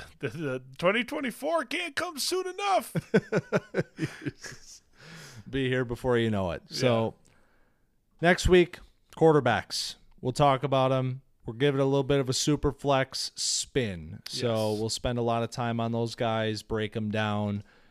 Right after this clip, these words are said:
Speaker 2: uh, talk about the landing spots. We didn't talk about 'em at all today. So that's all gonna come next week. Uh, so I'm looking forward to that. Um, until that point,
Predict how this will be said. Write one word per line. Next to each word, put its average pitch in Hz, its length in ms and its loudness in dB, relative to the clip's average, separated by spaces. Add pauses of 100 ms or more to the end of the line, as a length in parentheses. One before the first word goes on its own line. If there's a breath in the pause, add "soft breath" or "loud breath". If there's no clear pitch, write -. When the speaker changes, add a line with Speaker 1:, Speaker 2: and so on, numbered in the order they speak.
(120)
Speaker 2:
uh, 98 220 -6
talk 104 280 -6
about 107 200 -6
the 110 80 -4
landing 104 300 -2
spots. 104 420 -4
We 107 80 -6
didn't 101 200 -6
talk 101 220 -4
about 104 140 -6
'em 98 120 -4
at 110 80 -2
all 135 300 6
today. 101 460 -4
So 104 340 -2
that's 104 360 -4
all 123 180 2
gonna 127 220 -4
come 123 260 -2
next 117 320 -4
week. 104 300 -6 (520 soft breath)
Uh, 95 200 -6
so 113 140 -6
I'm 107 80 -4
looking 110 260 -6
forward 104 380 -4
to 98 180 -8
that. 131 640 -2 (540 soft breath)
Um, 107 580 -2
until 170 480 2
that 170 320 2
point, 165 520 0